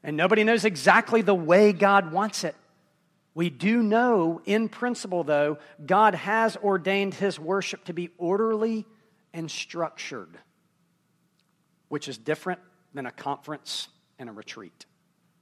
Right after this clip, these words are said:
It's here. And it's at other houses of worship in this town. It's not only here.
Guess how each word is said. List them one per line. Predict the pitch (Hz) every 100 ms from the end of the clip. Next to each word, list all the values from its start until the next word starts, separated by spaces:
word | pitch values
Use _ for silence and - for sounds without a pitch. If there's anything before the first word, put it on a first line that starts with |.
| _ _ _ _ _ _ _ _ _ _ _ _ _ _
It's | 123 -
here. | - - 180 - _ _ _ _ _ _ _ -
And | 170
it's | 185
at | 196
other | 202
houses | 165 151 - 123
of | 113
worship | 123 - 113
in | 113
this | 110
town. | - 123
It's | -
not | 147 139
only | 131 123
here. | - 135